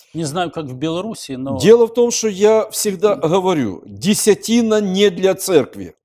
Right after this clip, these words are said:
Speaker 2: Почему? Потому что храма нету. Извините, наши молитвенные дома — это не храмы, это синагоги. Храм – это был иудейский, он был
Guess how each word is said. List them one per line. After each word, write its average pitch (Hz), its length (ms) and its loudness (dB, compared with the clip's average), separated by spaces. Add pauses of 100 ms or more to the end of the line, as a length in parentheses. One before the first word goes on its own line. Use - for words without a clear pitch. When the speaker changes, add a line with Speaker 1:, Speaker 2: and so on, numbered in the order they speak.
(280)
Speaker 2:
Почему? 202 760 0 (240)
Потому 190 340 -2
что - 140 -4
храма 170 420 0
нету. 117 400 -6 (600)
Извините, 214 600 0
наши 202 380 -2
молитвенные 190 600 -2
дома — 190 520 0 (220)
это 190 240 0
не 196 120 -6
храмы, 117 500 2 (800)
это 143 580 2 (280)
синагоги. 190 720 0 (960)
Храм – 240 440 4
это 202 240 0
был 170 380 0
иудейский, 160 760 2
он 190 200 -4
был 180 160 -2